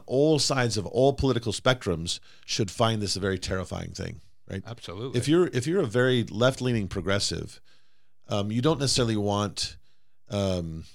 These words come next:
Speaker 1: let's, let's say their, their worst nightmare, the, the, the left-leaning progressive's worst nightmare might be to have a maga, uh, teacher in there teaching their kid about gun rights or something like that, right? And, and,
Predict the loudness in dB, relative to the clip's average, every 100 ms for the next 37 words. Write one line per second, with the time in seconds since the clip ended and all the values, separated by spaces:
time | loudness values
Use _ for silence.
0 | -8 -2 0 0 0 2 2 2 0 0
1 | 0 4 4 4 0 0 -2 -2 -4 -4
2 | -4 -4 -6 0 0 0 -2 -2 -2 0
3 | 0 -2 0 0 2 -2 -2 -4 -4 -4
4 | -4 -4 -4 -2 2 2 2 0 -2 -8
5 | -20 -20 -14 -6 -4 -2 0 0 2 2
6 | 0 0 -2 -2 -8 -20 -4 0 2 2
7 | 2 2 2 2 4 2 2 0 0 2
8 | -2 -2 -6 -4 -4 -2 0 2 2 0
9 | -2 0 -2 -6 -14 -20 -20 -20 -10 0
10 | 0 0 -4 -6